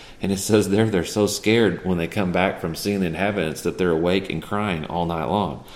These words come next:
<laughs> because they, they're, they're giants in the land. Joshua and Caleb later go in, and they, they tell of fighting the giants, especially in the area of, of, uh,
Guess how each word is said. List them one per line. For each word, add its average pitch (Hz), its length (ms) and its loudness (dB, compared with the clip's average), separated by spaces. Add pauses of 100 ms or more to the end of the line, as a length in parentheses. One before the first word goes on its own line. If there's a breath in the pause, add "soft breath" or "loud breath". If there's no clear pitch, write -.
<laughs> - 180 -18
because 110 460 2
they, 104 220 2
they're, 95 380 2 (340 loud breath)
they're 95 120 4
giants 104 560 -2
in 82 120 -4
the 76 60 -6
land. 76 360 -6 (340 loud breath)
Joshua 107 460 6
and 82 160 -2
Caleb 127 580 0
later 80 300 0
go 78 240 -4
in, 78 180 -2
and 90 120 0
they, 87 100 0
they 87 300 -4
tell 98 280 0
of 78 80 -2
fighting 95 680 -4
the 78 100 -6
giants, 90 560 -2
especially 98 540 0
in 80 100 -4
the 78 120 -4
area 82 480 0
of, 76 140 -8 (320 loud breath)
of, 80 380 -6
uh, 76 260 -6